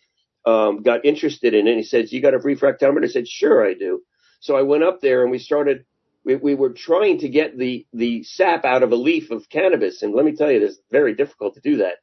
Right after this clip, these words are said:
We start, we tried a mortar and pestle, just got mush.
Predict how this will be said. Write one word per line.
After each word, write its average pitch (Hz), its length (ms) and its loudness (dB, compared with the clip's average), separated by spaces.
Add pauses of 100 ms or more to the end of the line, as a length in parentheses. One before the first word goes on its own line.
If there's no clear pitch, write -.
(380)
We 113 60 -6
start, 117 200 2
we 117 100 4
tried 117 260 0
a 101 40 0
mortar 117 320 2
and 107 100 -2
pestle, 143 600 0 (540)
just - 160 -12
got 113 200 -2
mush. 113 540 -2